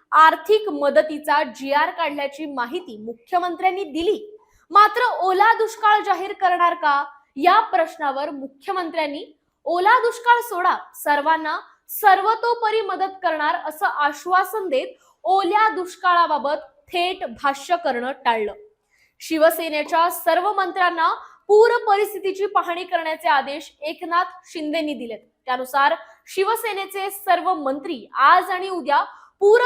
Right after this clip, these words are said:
परिस्थितीची पाहणी करणार आहेत. लातूरमध्ये हाताला आलेलं पीक पाण्यात गेल्यानं निलंग्यात कांताबाई या महिलेनं आर्त टाहो फोडला.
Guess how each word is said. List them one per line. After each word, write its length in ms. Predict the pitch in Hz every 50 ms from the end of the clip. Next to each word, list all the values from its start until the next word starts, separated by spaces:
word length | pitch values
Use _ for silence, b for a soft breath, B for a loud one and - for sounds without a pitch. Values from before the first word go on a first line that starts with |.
| 494 494 427
परिस्थितीची 640 | 381 339 370 370 - 349 285 269 330 - 320 320 359
पाहणी 500 | 359 - - 277 254 - 277 269 277 277
करणार 360 | 269 254 233 220 220 214 214
आहेत. 80 | 208 202 - _ _ _ _ _ _ _ _ _ _ _ _ _ _ _ _ _ _ _ _ _ _ _ _ _ _ _ _ _ _ _ _ _ _ _
लातूरमध्ये 800 | 233 247 254 254 254 262 359 349 370 339 349 294 233 277 339 339 359
हाताला 560 | 349 - - 294 285 - - 349 359 370 370
आलेलं 340 | 370 339 311 302 302 302 302
पीक 360 | 294 294 285 285 294 294 - - _
पाण्यात 280 | - 262 254 254 262 262 233 226
गेल्यानं 380 | 247 247 240 240 233 233 226 254 294 - -
निलंग्यात 680 | 240 262 277 277 311 330 330 330 311 285 302 294 294 302 311 349 - -
कांताबाई 520 | 247 240 233 247 233 277 294 240 226 196 190 196 202
या 140 | 226 233 240
महिलेनं 520 | 240 233 226 240 233 226 220 226 226 247 - _ -
आर्त 360 | 240 240 240 247 254 - 285
टाहो 360 | 294 294 - 233 220 226 220 220 -
फोडला. 220 | 220 202 208 208